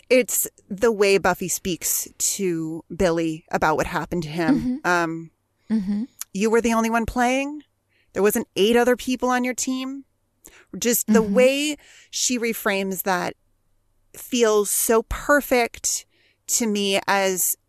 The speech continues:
Speaker 1: a way to speak to a child in this situation, to help him see the objective reality of what's going
Speaker 2: Yes.
Speaker 1: on. Um,
Speaker 2: Right. And it's something she couldn't do in her discussion with
Speaker 1: Mm-hmm.
Speaker 2: Hank,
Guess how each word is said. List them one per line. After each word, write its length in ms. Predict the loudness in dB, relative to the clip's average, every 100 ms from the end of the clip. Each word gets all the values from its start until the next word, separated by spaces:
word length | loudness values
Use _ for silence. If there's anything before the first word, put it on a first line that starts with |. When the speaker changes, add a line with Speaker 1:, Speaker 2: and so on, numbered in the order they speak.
| _ -2
Speaker 1:
a 80 | 0
way 260 | 4 4 4
to 60 |
speak 380 | 2 -2 -4 -6
to 140 | -6 -6
a 40 |
child 460 | -6 -2 0 0 -2
in 80 | -4
this 140 | -4
situation, 840 | -6 -8 -6 -4 -4 -4 -4 -6 -4
to 540 | -4 0 -2 -2 -6 -12 -20 -20 -10
help 380 | -2 0 0 -2
him 240 | -2 0
see 360 | -2 -2 0 0
the 160 | 0
objective 720 | -2 -4 -2 0 0 0 0 0
reality 840 | -2 0 0 0 -4 -6 -8 -14 _ _ _ _ _ _
of 200 | 0 2
what's 220 | 2 0 4
going 280 | 4 4 2
Speaker 2:
Yes. 140 | -2
Speaker 1:
on. 80 | -6 -8 _ _ _ _ _ _ -4
Um, 260 | 2 4 4
Speaker 2:
Right. 400 | 2 0 -4 -2
And 140 | 2 2
it's 140 | 2
something 320 | 2 2 2
she 220 | 0 0 0
couldn't 320 | 0 -2 0
do 400 | 4 6 6 4
in 160 | 2 2
her 240 | 2 0
discussion 840 | 0 -2 0 0 2 0 0 -4 -4
with 200 | -2 0
Speaker 1:
Mm-hmm. 100 | 2
Speaker 2:
Hank, 440 | 2 2 -2 -6